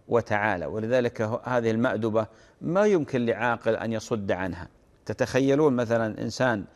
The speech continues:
أو تتوقعون عفوًا إنسان دعي من وجيه من وجهاء الدنيا إلى مأدبة وقيل له: "تعال"، وخص-، خصصت بهذا، ثم إذا وقفت عند الباب انصرفت، ما يعقل.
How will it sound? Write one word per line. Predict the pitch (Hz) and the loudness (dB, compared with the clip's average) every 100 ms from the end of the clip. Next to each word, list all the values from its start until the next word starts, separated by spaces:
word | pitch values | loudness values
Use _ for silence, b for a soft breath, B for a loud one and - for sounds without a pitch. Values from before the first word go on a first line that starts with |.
| b b - | b b -6
أو | 67 113 | 0 0
تتوقعون | 113 110 120 123 - 123 135 | 0 2 4 4 2 2 2
عفوًا | 104 120 - 107 | 0 -2 -2 -4
إنسان | 95 110 120 113 90 - b b | -4 -4 -2 -2 -4 -12 b b
دعي | 113 143 127 117 92 - _ _ _ - | -2 0 2 0 -2 -6 _ _ _ -8
من | 110 110 113 | -6 -2 -2
وجيه | 110 113 123 151 104 | 0 0 2 0 0
من | 110 110 | -2 -2
وجهاء | 107 110 110 107 | -2 -2 0 -2
الدنيا | 104 120 113 98 73 - b b - | -2 0 2 0 -2 -14 b b -8
إلى | 117 110 110 | 0 2 2
مأدبة | 135 123 113 101 | 0 0 0 0
وقيل | 98 107 123 117 117 | 0 0 0 2 2
له: | 107 | 2
"تعال"، | 104 107 113 135 110 64 | 0 0 2 2 0 -4
وخص-، | 69 - 127 - - | -8 -8 -8 -10 -16
خصصت | - 120 165 - - | -14 -6 -6 -2 0
بهذا، | 120 123 127 117 95 - b b b - | 2 2 2 0 -4 -10 b b b -8
ثم | 123 117 | -4 -2
إذا | 117 120 | 2 4
وقفت | 120 120 139 - | 4 4 -2 0
عند | 113 120 117 | -2 -2 -2
الباب | 113 123 113 110 | 2 2 2 0
انصرفت، | 107 107 117 110 - | -4 -2 0 0 -4
ما | 160 220 | 0 2
يعقل. | 202 143 113 82 | 2 2 0 0